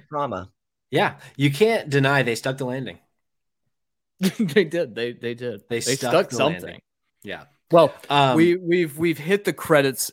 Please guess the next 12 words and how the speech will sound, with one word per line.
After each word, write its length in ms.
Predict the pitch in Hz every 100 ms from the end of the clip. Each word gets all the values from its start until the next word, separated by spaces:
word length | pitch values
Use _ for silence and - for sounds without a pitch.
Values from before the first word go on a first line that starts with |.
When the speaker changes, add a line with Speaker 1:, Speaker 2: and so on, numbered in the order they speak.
| -
Speaker 3:
and 300 | 135 127 123
I 160 | 123
have 240 | 131 131 123
to 100 | 113
ask 280 | 110 107 -
both 240 | 107 101
of 80 | -
you 100 | 98
now. 400 | 95 90 90 101 _ _ _ _ _ _ _ _ _ _ _ _ _
Final 400 | - - 127 131 120
thoughts, 260 | 107 98
Patrick. 640 | - 123 - 123 104 -